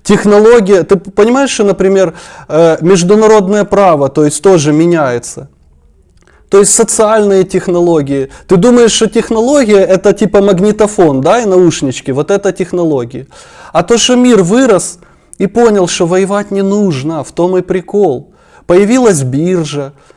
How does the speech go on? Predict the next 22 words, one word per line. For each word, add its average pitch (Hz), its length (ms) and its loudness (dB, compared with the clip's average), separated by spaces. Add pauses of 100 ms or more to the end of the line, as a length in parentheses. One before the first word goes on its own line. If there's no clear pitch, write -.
(680)
появил-, 202 500 2
появился 208 580 0
экспорт, 160 800 -4 (320)
появились 202 520 2
международные 196 800 2
экономические 202 760 -2
организации, 156 920 -2
появился 165 600 2
Международный 185 840 0 (240)
валютный 202 540 2
фонд, 175 500 0
представляешь? 165 920 -6 (600)
А 131 60 -6
раньше 165 320 -2
такого 247 360 -2
не 277 220 0
было. 131 300 -6 (240)
Ты - 80 2
думал, 220 320 4
что 214 180 -2
технологии 214 640 0
появляются, 214 760 0